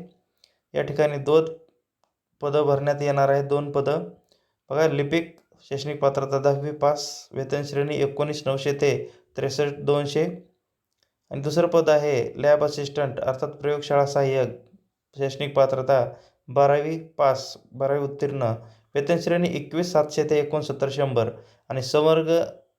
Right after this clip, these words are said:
इतर मागासवर्गीयासाठी एक पद आहे आणि सामाजिक शैक्षणिकदृष्ट्या मागास ईडब्ल्यूएससाठी एक पद आहे आणि मुलाखत आहे मित्रांनो सोळा फेब्रुवारी रोजी सकाळी दहा वाजता. मूळ शैक्षणिक कागदपत्र व झेरॉक्ससह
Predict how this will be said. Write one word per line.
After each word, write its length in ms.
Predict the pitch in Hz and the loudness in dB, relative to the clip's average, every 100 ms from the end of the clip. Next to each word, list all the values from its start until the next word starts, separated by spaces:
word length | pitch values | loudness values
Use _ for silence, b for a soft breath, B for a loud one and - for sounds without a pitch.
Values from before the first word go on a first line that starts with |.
| _ _ _ _ _ _ | _ _ _ _ _ _
इतर 260 | 131 131 156 | -6 2 4
मागासवर्गीयासाठी 800 | 147 143 151 156 156 151 151 151 | 4 2 0 0 0 -2 -2 -2
एक 200 | 151 147 | -2 -2
पद 160 | 143 143 | 0 2
आहे 440 | 139 143 120 - | 2 2 0 0
आणि 300 | 127 135 131 | -2 -2 -4
सामाजिक 500 | - 135 135 143 147 | 0 0 0 -2 -4
शैक्षणिकदृष्ट्या 720 | 147 139 143 139 139 139 143 | -6 -6 -6 -6 -4 -2 0
मागास 560 | 131 127 127 123 123 - | 0 0 2 0 0 -10
ईडब्ल्यूएससाठी 720 | 135 143 139 143 147 143 127 131 | -2 0 0 0 -2 -2 -4 -2
एक 220 | 131 131 | -2 0
पद 160 | 131 | 2
आहे 300 | 131 127 113 113 b b b - | 2 2 -2 -6 b b b -6
आणि 140 | 135 | -4
मुलाखत 560 | 131 131 139 139 151 143 | -2 0 2 2 0 0
आहे 260 | 135 131 | 0 0
मित्रांनो 640 | 123 123 123 123 135 123 110 - _ _ _ _ _ _ _ _ _ _ _ _ _ _ | -2 -4 -4 -2 -2 -2 -4 -10 _ _ _ _ _ _ _ _ _ _ _ _ _ _
सोळा 340 | - 143 143 143 | -2 4 4 4
फेब्रुवारी 560 | 143 147 131 131 131 | 2 0 0 -2 -2
रोजी 600 | 123 127 123 123 110 - | -2 -2 -2 -2 -4 -6
सकाळी 380 | - 123 120 127 | -12 -8 -2 2
दहा 180 | 127 127 | 2 2
वाजता. 500 | 123 120 - 117 113 | 2 0 -2 -2 -2
मूळ 260 | - 131 147 | -6 0 0
शैक्षणिक 460 | 147 135 135 135 131 | 2 -2 -2 -6 0
कागदपत्र 560 | 127 120 120 - - | 2 2 0 -2 -2
व 120 | 127 127 | -2 -2
झेरॉक्ससह 800 | 127 123 123 123 - 120 107 | -2 0 -2 -2 -4 -2 -2